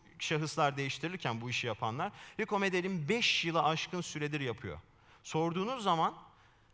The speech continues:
"Televizyon s-, seyretmekten daha eğlenceli." diyor. Neden? Çünkü olayı oyuna çevirmiş. Kendi kendine hedefler koymuş, "Daha hızlı nasıl yapabilirim?" teknikler geliştiriyor, onu yapıyor, bunu yapıyor. Kişisel süresinin yirmi yedi saniyeye kadar düşürmüş.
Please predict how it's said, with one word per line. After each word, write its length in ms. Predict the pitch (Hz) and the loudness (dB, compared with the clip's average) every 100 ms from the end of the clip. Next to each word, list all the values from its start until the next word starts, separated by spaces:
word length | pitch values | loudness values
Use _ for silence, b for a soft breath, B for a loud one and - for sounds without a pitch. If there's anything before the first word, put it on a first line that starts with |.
| b _ - | b _ -2
"Televizyon 540 | 175 208 208 185 240 | 2 2 2 2 2
s-, 160 | 240 - - - | 0 -8 -12 -4
seyretmekten 680 | 180 165 180 196 - 247 | 0 0 0 -2 -2 0
daha 180 | 180 320 | 2 0
eğlenceli." 500 | 302 120 101 95 85 | 0 -2 -2 -6 -8
diyor. 180 | 78 82 - - _ _ _ _ _ _ _ _ _ _ _ _ - | -12 -14 -18 -20 _ _ _ _ _ _ _ _ _ _ _ _ -2
Neden? 280 | 180 220 - - - _ b b b | 2 2 -2 -18 -20 _ b b b
Çünkü 520 | - 285 277 - 226 247 - - | -4 -2 -2 -2 -4 -6 -6 0
olayı 300 | 190 233 220 | 4 6 6
oyuna 300 | 185 202 190 | 6 4 2
çevirmiş. 580 | 151 104 78 73 - - | 0 -2 -4 -6 -6 2
Kendi 240 | 170 208 | 2 2
kendine 340 | 202 170 143 120 | 2 2 2 0
hedefler 480 | 165 131 202 226 | 0 4 4 6
koymuş, 440 | 240 226 220 233 - | 4 2 2 -2 0
"Daha 200 | 139 185 | 2 2
hızlı 220 | 190 160 | 0 -2
nasıl 240 | 151 - | -2 0
yapabilirim?" 480 | 214 214 208 208 214 | 0 0 -2 0 -2
teknikler 500 | 208 135 143 - 165 | -2 -6 -6 0 0
geliştiriyor, 580 | 190 202 185 - 202 196 | 2 -4 -4 -6 -4 -2
onu 140 | 147 | -2
yapıyor, 300 | 175 180 202 | -2 -4 -4
bunu 100 | 175 | -2
yapıyor. 300 | 196 190 202 196 B B | -4 -4 -4 -6 B B
Kişisel 380 | - - 202 208 | -4 2 4 4
süresinin 400 | - 175 - 208 | 2 -2 0 0
yirmi 240 | 170 180 | 2 2
yedi 160 | 180 185 | 2 0
saniyeye 420 | - 160 147 147 | 2 2 2 0
kadar 320 | 165 160 170 | 0 0 0
düşürmüş. 380 | 143 - 113 - | 0 -4 -4 -6